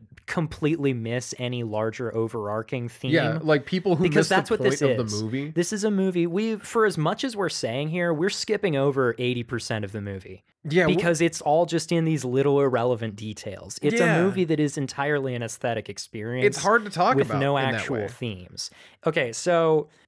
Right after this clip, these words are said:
Speaker 1: but she's now wandering through these caves wearing this, uh, Alice in Wonderland dress, and she ends up walking through what I think is one of the coolest sets,
Speaker 2: Mm-hmm.
Speaker 1: uh, not just in this movie, but in any movie.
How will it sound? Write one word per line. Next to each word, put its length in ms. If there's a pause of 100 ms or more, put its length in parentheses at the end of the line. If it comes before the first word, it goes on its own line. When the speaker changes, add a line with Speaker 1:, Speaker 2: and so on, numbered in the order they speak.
Speaker 1:
but 320
she's 320
now 220
wandering 480
through 220
these 200
caves 400
wearing 220
this, 400
uh, 240
Alice 260
in 80
Wonderland 400
dress, 240
and 120
she 140
ends 200
up 140
walking 340
through 240
what 160
I 80
think 180
is 120
one 100
of 40
the 60
coolest 500
sets, 640
Speaker 2:
Mm-hmm. 260 (220)
Speaker 1:
uh, 380
not 180
just 220
in 100
this 220
movie, 200
but 140
in 120
any 180
movie. 420